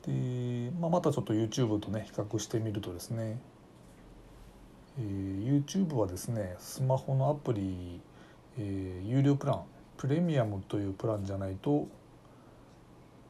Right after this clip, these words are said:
あのー、バックグラウンド再生ができないんですね。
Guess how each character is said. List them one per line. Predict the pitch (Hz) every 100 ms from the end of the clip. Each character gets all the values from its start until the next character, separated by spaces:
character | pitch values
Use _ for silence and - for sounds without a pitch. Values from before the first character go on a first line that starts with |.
| -
あ |
の | 104
ー、 | 95 92 92 90 87 - - - - - - - -
バ | -
ッ | -
ク | 139
グ | 135
ラ | 143
ウ |
ン | 143
ド | 131
再 | 143
生 | 143 95
が |
で | 92
き | 98
な | 107
い |
ん |
で | 90
す | -
ね。 | 113